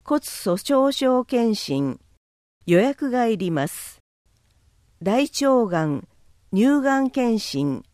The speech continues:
マンモグラフィ、骨粗鬆症検診。実施日、九月十三日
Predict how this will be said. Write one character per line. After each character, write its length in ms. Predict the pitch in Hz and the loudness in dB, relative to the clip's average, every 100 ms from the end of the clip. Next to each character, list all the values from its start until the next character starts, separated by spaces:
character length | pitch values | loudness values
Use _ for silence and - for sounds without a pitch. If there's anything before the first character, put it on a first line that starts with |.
| _ _ - | _ _ -6
マ 160 | 180 254 | -2 2
ン 160 | 277 | 2
モ 160 | 262 233 | 2 0
グ 120 | 226 | -2
ラ 140 | 202 | -2
フ 160 | 196 - | -4 -4
ィ、 160 | 143 - _ _ _ _ _ - _ | -6 -6 _ _ _ _ _ -20 _
骨 180 | - - | -4 -2
粗 280 | - - 185 | -4 -2 -2
鬆 280 | - 254 262 | 2 2 2
症 320 | - 254 247 | 2 2 2
検 320 | - 240 214 | 0 0 0
診。 460 | - - 139 131 - _ _ _ _ _ _ _ _ _ - | -2 -4 -2 -4 -8 _ _ _ _ _ _ _ _ _ -6
実 180 | 185 190 | -2 -2
施 360 | - - 277 | -4 -2 0
日、 260 | 175 156 - _ _ _ _ _ _ | 2 0 -4 _ _ _ _ _ _
九 160 | - 285 | -8 -2
月 360 | 269 262 202 | -2 -2 -6
十 260 | 160 208 247 | -2 0 0
三 380 | 269 269 262 226 | 0 0 0 0
日 500 | 190 - 160 160 | -2 -2 0 0